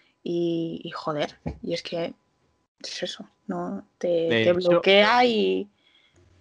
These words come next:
Speaker 2: Ujú. Incluso con las redes sociales, que a lo mejor, mira, con el recibimiento que hemos tenido en TikTok, por ejemplo, que estaba todo el mundo, mm, va, que, mm,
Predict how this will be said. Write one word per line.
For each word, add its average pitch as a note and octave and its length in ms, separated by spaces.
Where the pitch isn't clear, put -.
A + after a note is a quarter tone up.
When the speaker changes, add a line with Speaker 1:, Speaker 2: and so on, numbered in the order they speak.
Speaker 2:
Ujú. A#2+ 420
Incluso C#3 520
con B2 160
las A2 140
redes A#2 200
sociales, C#3+ 600
que - 80
a - 40
lo A#2+ 60
mejor, A2 380
mira, A2 380
con A#2 160
el A2 100
recibimiento A2 400
que C3+ 60
hemos C3+ 140
tenido C3+ 220
en B2+ 80
TikTok, B2+ 420
por A#2 120
ejemplo, A#2 200
que A2 60
estaba A2+ 160
todo A#2 140
el A2+ 60
mundo, A2 400
mm, A2+ 540
va, E3+ 300
que, D#3 140
mm, C3 320